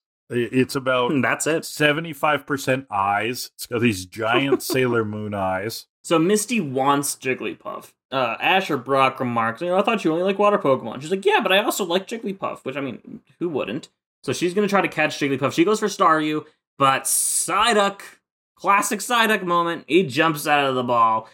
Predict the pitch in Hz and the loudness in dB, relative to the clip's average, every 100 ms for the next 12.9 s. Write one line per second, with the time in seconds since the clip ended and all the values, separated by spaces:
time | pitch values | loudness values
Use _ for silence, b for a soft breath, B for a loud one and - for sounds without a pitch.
0 | B - 160 190 185 - - 151 117 107 | B 0 4 4 2 -6 -4 0 0 0
1 | 117 143 160 147 120 110 104 90 101 98 | 0 2 2 2 0 0 0 0 -2 -4
2 | 98 _ _ 117 117 104 95 90 120 117 | -10 _ _ 2 2 2 -2 -2 -4 -4
3 | 107 107 107 131 92 101 143 147 98 _ | -4 -4 0 0 0 -4 -2 -2 -6 _
4 | _ _ _ - 135 156 117 - 107 - | _ _ _ -2 0 2 0 -2 -6 -6
5 | - 110 143 190 98 - 233 156 - 196 | -4 0 2 2 -4 -2 0 0 2 0
6 | - 262 - 247 - 190 _ _ - B | 0 -8 -6 -8 -8 -12 _ _ -16 B
7 | B 143 139 175 185 175 147 131 139 131 | B -2 0 0 4 4 2 0 2 2
8 | 131 123 120 120 - _ - 120 - - | 2 2 2 -2 -6 _ -2 0 0 0
9 | 123 117 113 110 107 107 _ - 127 117 | 0 2 0 0 -2 -6 _ -2 0 0
10 | - 120 113 101 120 113 107 104 101 - | 0 -2 -2 -4 -4 0 2 2 -2 -8
11 | - 104 87 104 - 85 78 78 - - | -6 -2 -2 -2 -4 -4 -4 -6 -10 -20
12 | _ _ _ - - - - - | _ _ _ -12 -10 -8 -8 -12